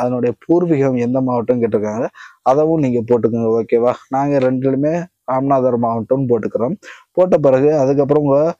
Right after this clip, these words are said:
விண்ணப்பத்தாரர் பிறந்த மாவட்டம், அதாவது நீங்க எந்த மாவட்டத்துல பிறந்தீங்க அப்படின்னு கேட்டிருக்காங்க, அதையும் நீங்க வந்து இதுல வந்து கரெக்டா நீங்க enter பண்ணிக்கோங்க, ஓகேவா? அப்ப அப்பா ராம்நாடுனா நம்ம ராம்நாடு, ஏன்னா ஒவ்வொரு ஆளும் இப்ப வந்து வெவ்வேறு ஸ்டேட்ஸ்ல இருக்கீங்களா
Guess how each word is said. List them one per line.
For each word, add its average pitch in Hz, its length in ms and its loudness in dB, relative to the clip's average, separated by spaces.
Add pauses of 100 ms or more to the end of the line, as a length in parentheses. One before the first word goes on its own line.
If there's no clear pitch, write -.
(340)
விண்ணப்பத்தாரர் 165 720 2
பிறந்த 143 300 2
மாவட்டம், 120 260 2
அதாவது 139 280 2
நீங்க 165 340 0 (160)
எந்த 139 200 -2
மாவட்டத்துல 135 440 0 (100)
பிறந்தீங்க 117 380 2 (200)
அப்படின்னு 131 360 -4
கேட்டிருக்காங்க, 110 500 -2 (500)
அதையும் 175 380 2
நீங்க 143 220 2
வந்து 147 200 2
இதுல 131 220 4
வந்து 139 200 0
கரெக்டா 127 380 0
நீங்க 120 160 0 (160)
enter 127 280 -2
பண்ணிக்கோங்க, 110 480 -2
ஓகேவா? 110 300 -2 (440)
அப்ப 160 200 4 (200)
அப்பா 156 200 0 (160)
ராம்நாடுனா 143 520 0
நம்ம 147 220 0 (120)
ராம்நாடு, 127 400 0 (180)
ஏன்னா 139 140 2 (100)
ஒவ்வொரு 147 300 4
ஆளும் 170 180 0
இப்ப 156 220 2
வந்து 160 180 0
வெவ்வேறு 143 300 0
ஸ்டேட்ஸ்ல 147 520 0
இருக்கீங்களா 120 380 0